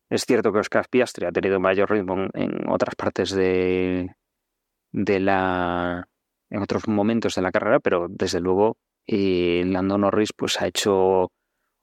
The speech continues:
unos tiempos hacia el final de la carrera que ha sido, pues, eh, merecedores de,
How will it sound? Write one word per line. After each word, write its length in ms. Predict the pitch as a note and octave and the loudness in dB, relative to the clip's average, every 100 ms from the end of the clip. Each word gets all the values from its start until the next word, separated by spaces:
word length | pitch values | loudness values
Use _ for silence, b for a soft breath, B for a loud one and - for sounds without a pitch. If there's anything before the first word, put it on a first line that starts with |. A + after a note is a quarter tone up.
| _ | _
unos 520 | A2 G2+ G2+ G2+ - | -2 0 0 0 -2
tiempos 400 | G#2+ G2+ F#2 F#2+ | -2 0 0 -2
hacia 160 | G#2 G2+ | -4 -4
el 60 | F#2 | -4
final 220 | F2+ F#2+ | -2 2
de 80 | G2 | 2
la 80 | |
carrera 360 | F#2 F2+ F#2+ A2 | 2 2 2 2
que 100 | A2+ | 0
ha 40 | |
sido, 400 | - F#2+ G2 A2+ - | -4 0 2 2 0
pues, 560 | F2 E2 D#2 D#2 - - | -4 -2 -2 -2 -2 -2
eh, 400 | - - G1+ G1+ _ _ _ _ _ _ _ | -6 -6 -6 -8 _ _ _ _ _ _ _
merecedores 760 | A#2 G#2 G2+ - F#2+ G2 A2 A2 | 0 2 0 0 2 4 4 2
de, 280 | G2 F#2 | 2 2